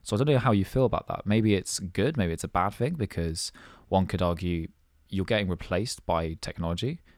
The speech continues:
meaning you're out of a job, you now can't make a living. But at the same time, that makes you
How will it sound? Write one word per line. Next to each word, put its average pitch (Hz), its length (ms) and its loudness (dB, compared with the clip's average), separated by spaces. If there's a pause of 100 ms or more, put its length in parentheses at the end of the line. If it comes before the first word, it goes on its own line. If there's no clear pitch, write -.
meaning 92 200 2
you're 85 160 0
out 90 140 0
of 82 80 -6
a 82 40 -6
job, 110 280 0
you 90 80 0
now 82 140 -2
can't 85 240 -6
make 80 180 -6
a 85 40 -6
living. 123 440 -2 (480)
But - 80 -4
at 90 40 0
the - 80 -2
same 110 180 6
time, 101 180 2
that 95 140 0
makes 95 340 0
you 87 300 0